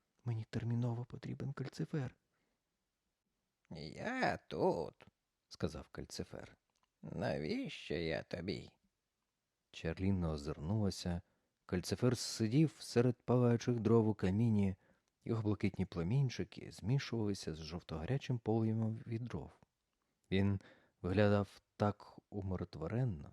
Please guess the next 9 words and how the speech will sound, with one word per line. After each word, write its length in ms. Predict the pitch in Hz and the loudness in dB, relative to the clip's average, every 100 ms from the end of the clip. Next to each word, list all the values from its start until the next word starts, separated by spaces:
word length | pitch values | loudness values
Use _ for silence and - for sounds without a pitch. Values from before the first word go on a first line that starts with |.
| 107 | -18
що 180 | - - | -16 -12
Чарліна 440 | - 87 127 120 | -6 0 4 6
не 120 | 113 | 4
помічала 640 | 104 95 92 - 143 135 110 | 4 2 0 -2 -2 2 2
його, 260 | 95 95 - - - | 2 -2 -6 -14 -6
поки 260 | 160 160 151 | -4 2 4
він 320 | 147 143 139 | 6 8 6
не 100 | 143 | 6
озвався. 600 | 151 135 160 - - | 4 2 -2 -8 -14